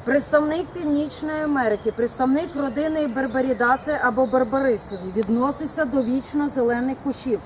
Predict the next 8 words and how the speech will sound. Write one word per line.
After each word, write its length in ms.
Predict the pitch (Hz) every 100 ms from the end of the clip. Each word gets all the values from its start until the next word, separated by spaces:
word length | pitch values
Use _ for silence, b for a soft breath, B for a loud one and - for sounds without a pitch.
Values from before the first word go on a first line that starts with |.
| - B B -
І 120 | 269 294
ось 300 | 320 330 -
навпроти 680 | 285 269 - 262 269 285
у 100 | 330
нас 180 | 285 262
знаходиться 680 | 220 262 - 277 240 233 247
Магонія 560 | 240 214 247 233 226 214
японська, 760 | 214 202 226 226 220 - 285